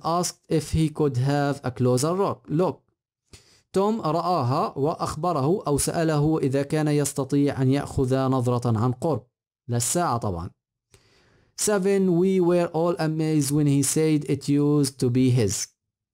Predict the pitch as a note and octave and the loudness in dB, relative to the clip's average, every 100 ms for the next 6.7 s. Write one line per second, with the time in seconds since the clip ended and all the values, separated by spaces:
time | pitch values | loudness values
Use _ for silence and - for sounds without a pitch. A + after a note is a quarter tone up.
0 | _ _ - D#3 F#3 F3 - F3+ F3 E3+ | _ _ -4 -2 -2 -4 -2 -2 0 0
1 | D#3 C#3+ C#3+ D#3+ D3+ C#3 D3 D3 D3 D3 | 0 0 0 0 0 0 2 4 2 2
2 | - B2+ B2 B2+ B2+ A#2+ D#3+ F#3+ G3+ C3+ | 0 0 2 2 2 2 0 0 2 2
3 | C3 C#3 C#3 C3+ D3 C3+ C3+ C3 B2+ C3 | 2 2 0 -2 -4 0 0 -2 0 0
4 | D3+ D3 D3 D3+ D3+ _ _ _ B2 B2+ | 2 2 2 0 -4 _ _ _ -2 -2
5 | C3 D#3+ D3+ D3 D3 C3 B2+ C3 A#2+ C#3 | 0 0 0 -2 -2 -2 -2 -2 0 0
6 | C3+ B2 B2+ A2 D#3 B2+ F#2+ | 0 0 0 0 -2 -4 -8